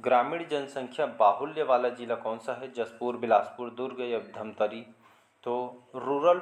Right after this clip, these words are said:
population, जो ग्रामीण जनसंख्या बोला जा रहा है, तो सर्वाधिक ग्रामीण जनसंख्या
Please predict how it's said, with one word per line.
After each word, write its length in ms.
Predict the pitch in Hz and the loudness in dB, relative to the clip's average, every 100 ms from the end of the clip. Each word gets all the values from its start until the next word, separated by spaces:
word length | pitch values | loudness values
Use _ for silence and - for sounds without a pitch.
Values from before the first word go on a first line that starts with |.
| - | 2
population, 600 | 104 - 123 113 113 107 | 0 0 -8 -6 -6 -4
जो 140 | 113 | -4
ग्रामीण 380 | 117 117 113 143 | 2 4 4 2
जनसंख्या 560 | 151 135 123 127 120 127 | -4 -6 -6 -8 -4 -2
बोला 220 | 117 113 | 0 0
जा 160 | 107 110 | 2 2
रहा 120 | 107 | 2
है, 60 | 127 | -4
तो 140 | - | -8
सर्वाधिक 520 | - 131 110 113 143 139 | 0 2 6 4 4 0
ग्रामीण 440 | 117 110 131 139 | 0 0 -4 -6
जनसंख्या 520 | 123 117 120 113 139 | -8 -8 -8 -6 -6